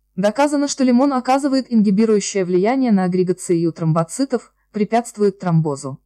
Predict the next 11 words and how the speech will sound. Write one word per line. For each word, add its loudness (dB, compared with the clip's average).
Эффекты -2
связаны 0
с -8
содержанием 0
в -4
соке -2
лимона 2
большого 0
количества -2
лимонной 2
кислоты, -6